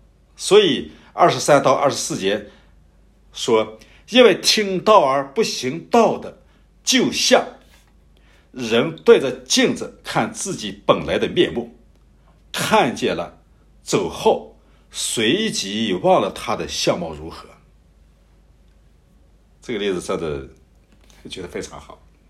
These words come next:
人在镜子面前，镜子前面一站，那么就在镜子里面可以看清我们自己的这个面貌，看着我们的衣着是不是，呃，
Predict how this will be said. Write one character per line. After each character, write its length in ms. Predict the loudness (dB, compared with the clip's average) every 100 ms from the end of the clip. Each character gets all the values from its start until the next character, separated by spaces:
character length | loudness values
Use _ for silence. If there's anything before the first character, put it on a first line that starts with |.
| _ _ _ _ _ _ _ _ _ _ _ _ _
人 200 | -2 2
在 280 | 4 4 2
镜 280 | 0 0 2
子 340 | 0 -2 -12 _
面 280 | -2 2 2
前， 460 | 0 -2 -2 -4 -14 _ _ _
镜 160 | -2 -2
子 100 | -2
前 180 | -4 0
面 220 | 0 -2
一 80 | -2
站， 460 | 0 0 -4 -20 _ _ _ _ _ _ _ _ -4
那 120 | 0
么 80 | 2
就 120 | 2
在 140 | 2
镜 240 | 2 0 0
子 80 |
里 80 | 0
面 160 | 0 -2
可 140 | -4
以 60 | -6
看 200 | -4 -4
清 140 | -2
我 40 | -6
们 140 | -6
自 100 | -8
己 120 | -8
的 160 | -8 -8 -10
这 140 | -12
个 60 | -8
面 240 | -4 -2
貌， 280 | -4 -8 -14 _ _ _ _ _ _ _
看 180 | -6 -2
着 80 | 0
我 140 | -2
们 80 | -4
的 80 | -6
衣 240 | -8 -12
着 240 | -10 -6 -6
是 160 | -6
不 60 | -8
是， 340 | -10 -10 -12 _ _ _ _ _ _ _ _ _ _ _ _
呃， 120 | -20